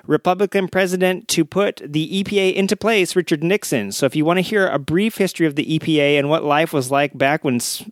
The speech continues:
we looked more like China than, uh, America at this time, uh, go back and listen to episode forty-two. I believe I did a write-up for this episode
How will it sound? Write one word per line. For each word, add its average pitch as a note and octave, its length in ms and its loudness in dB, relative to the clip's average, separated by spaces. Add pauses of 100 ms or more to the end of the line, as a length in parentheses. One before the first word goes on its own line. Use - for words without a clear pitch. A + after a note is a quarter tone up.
we C#3+ 340 -2
looked D#3 240 0
more D3+ 180 2
like C3 200 0
China D#3 400 0
than, C#3 280 -2
uh, B2 360 2
America C3 420 0
at B2 280 0
this A#2+ 140 -6
time, C#3+ 300 -2 (480)
uh, C#3+ 200 2
go D3+ 160 0
back F#3+ 180 0
and F#3 80 0
listen F3 200 2
to D3 80 4
episode E3+ 360 2
forty-two. F3 720 0 (320)
I D3 100 2
believe E3 340 0
I F#3 60 2
did D#3+ 160 0
a A#2+ 60 2
write-up C#3 480 0
for F#3+ 160 -2
this F#3+ 360 -2
episode F3 480 0